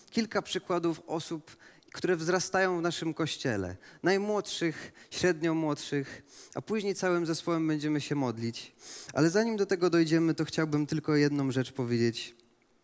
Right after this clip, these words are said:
Bo być może jesteś dzisiaj właśnie pierwszy raz. Tak naprawdę spotkanie o łapaniu wizji jest przypomnieniem dla tych, którzy jesteście tutaj po raz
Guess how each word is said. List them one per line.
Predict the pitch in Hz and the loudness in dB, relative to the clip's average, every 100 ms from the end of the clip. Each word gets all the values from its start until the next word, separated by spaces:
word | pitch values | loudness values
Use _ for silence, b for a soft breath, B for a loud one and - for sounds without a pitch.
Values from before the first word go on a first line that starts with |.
| _ - | _ -8
Bo | 139 156 | 0 0
być | 190 - | 0 -2
może | 208 190 190 | -2 4 4
jesteś | 180 - 160 - - | 4 0 -2 -2 -8
dzisiaj | 151 - 147 | -8 -4 -2
właśnie | 143 135 147 135 B B B - | -2 -2 0 -2 B B B -2
pierwszy | 147 - 139 | -2 -2 -6
raz. | 107 95 | -4 -4
Tak | 131 | -4
naprawdę | 160 160 202 180 | -4 -2 0 0
spotkanie | 165 165 - 170 165 160 | -2 -8 -4 0 2 2
o | |
łapaniu | 156 147 165 165 156 | 2 2 2 2 0
wizji | 151 143 | -2 -2
jest | 135 - | -4 -4
przypomnieniem | - 160 156 175 180 | -4 0 2 4 4
dla | 160 151 | 2 0
tych, | 147 | -4
którzy | - 139 | -8 -4
jesteście | 135 - 135 131 | -4 -2 -4 -2
tutaj | 123 117 | -4 -2
po | 120 | -2
raz | 107 - - | -4 -6 -12